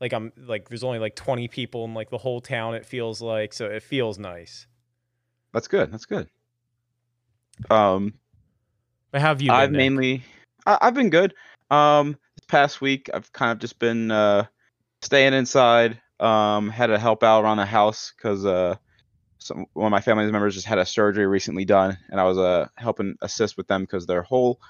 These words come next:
Speaker 2: right arm is down.
Speaker 1: Oh,
Speaker 2: So I needed
Speaker 1: no.
Speaker 2: the help with, uh, you know, moving stuff around the house and whatnot. Um, but other than that, uh, just pretty normal week. Uh, spent the week streaming Apex mostly,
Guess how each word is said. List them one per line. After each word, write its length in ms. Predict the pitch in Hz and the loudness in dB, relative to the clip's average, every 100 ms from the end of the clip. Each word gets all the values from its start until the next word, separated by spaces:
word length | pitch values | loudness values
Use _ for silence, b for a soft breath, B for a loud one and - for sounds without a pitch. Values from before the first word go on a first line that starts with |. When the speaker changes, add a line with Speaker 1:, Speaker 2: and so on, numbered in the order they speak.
| b b | b b
Speaker 2:
right 240 | 101 131 - | 0 0 0
arm 220 | 110 107 | -2 -2
is 140 | 87 | -6
down. 400 | 80 92 87 - _ _ _ _ _ _ | -4 -4 -4 -12 _ _ _ _ _ _
Speaker 1:
Oh, 40 | 180 | -2
Speaker 2:
So 240 | 196 90 | 2 4
I 100 | 85 | 2
needed 200 | 98 92 | 0 -4
Speaker 1:
no. 60 | 87 | -6
Speaker 2:
the 80 | 92 | -4
help 240 | 98 - | -4 -4
with, 260 | 82 85 - | -6 -8 -4
uh, 340 | 87 82 80 90 _ _ | -4 -2 -4 -10 _ _
you 80 | 85 | -14
know, 80 | 87 | -8
moving 240 | 98 87 | -8 -8
stuff 200 | - - | -10 -10
around 120 | 87 | -10
the 60 | 85 | -8
house 300 | 95 87 - | -4 -6 -6
and 100 | 92 | -8
whatnot. 440 | 85 85 87 - _ b b _ _ - | -6 -6 -8 -10 _ b b _ _ -2
Um, 480 | 92 87 82 80 107 _ _ _ _ _ _ _ _ _ - | 0 0 -2 -8 -16 _ _ _ _ _ _ _ _ _ -6
but 160 | - 120 | 2 4
other 160 | 147 | 4
than 160 | 123 110 | 2 2
that, 360 | 110 107 - - _ | 2 2 -2 -10 _
uh, 160 | 110 120 | 2 2
just 200 | 196 - | 0 0
pretty 160 | 190 165 | 4 4
normal 260 | 143 139 | 4 4
week. 420 | 131 139 143 - - | 4 4 0 -10 0
Uh, 180 | 120 123 | 4 4
spent 260 | - 135 127 | 4 -2 0
the 80 | |
week 420 | 127 127 123 - _ _ _ _ _ | 0 -2 -4 -16 _ _ _ _ _
streaming 420 | - - 135 127 | -10 -4 0 2
Apex 460 | 113 117 139 117 - | 2 0 2 0 0
mostly, 500 | 117 113 - 127 127 | -2 -2 -2 -4 -4